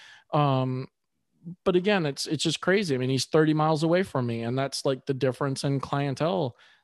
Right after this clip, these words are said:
that he gets people that are asking him brands and, and, "Do you have graphene coating?" Um, I've had two people ask me about graphene. They were both great clients. I just educated them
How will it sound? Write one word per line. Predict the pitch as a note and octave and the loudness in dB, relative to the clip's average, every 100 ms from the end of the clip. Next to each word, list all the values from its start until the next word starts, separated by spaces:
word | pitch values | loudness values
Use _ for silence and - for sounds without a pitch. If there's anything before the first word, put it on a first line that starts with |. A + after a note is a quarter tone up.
| _ | _
that | C3 B2 B2 - | 0 0 -2 -4
he | B2+ C#3 | 0 0
gets | D3 C#3+ - | 2 0 0
people | C3+ B2+ C#3 | -4 0 0
that | C3+ | 2
are | C3 | 0
asking | B2 C3 - C#3 | -2 -4 -2 -2
him | B2 C3 B2 | 0 0 0
brands | A#2 D3+ D3+ C3+ A#2+ A#2 A#2+ | 0 2 2 0 -4 -8 -8
and, | A#2+ B2 | -8 -8
and, | C3+ B2+ B2+ | -4 -2 -2
"Do | B2 | 0
you | C#3+ | 0
have | C3+ C#3+ | 0 -2
graphene | C#3+ D#3+ D#3 C#3+ C3 | 0 0 0 -2 -4
coating?" | A#2 B2 A#2 A#2 G#2+ - - - - | -2 -2 -2 -4 -8 -14 -20 -20 -6
Um, | B2+ B2 D3 | -4 -2 -2
I've | D#3+ | 0
had | E3 D#3+ | 0 -2
two | - F#3 | -2 0
people | F#3+ F3+ | 2 2
ask | - D#3+ - | 0 0 -2
me | F3 | 0
about | E3+ F3 | 0 0
graphene. | E3 E3 - E3+ E3+ | 0 0 0 0 2
They | D3+ | 2
were | A#2+ | 2
both | C3 C3+ | 2 -2
great | - C3+ B2+ | 0 0 0
clients. | - D3 D3+ D3+ - - | -2 0 0 -4 -8 -4
I | B2+ | -4
just | B2 B2 - | -2 -6 -4
educated | B2 C3 C#3 C#3 C#3+ | -2 -2 0 0 0
them | D3 D3 D#3 | 0 2 0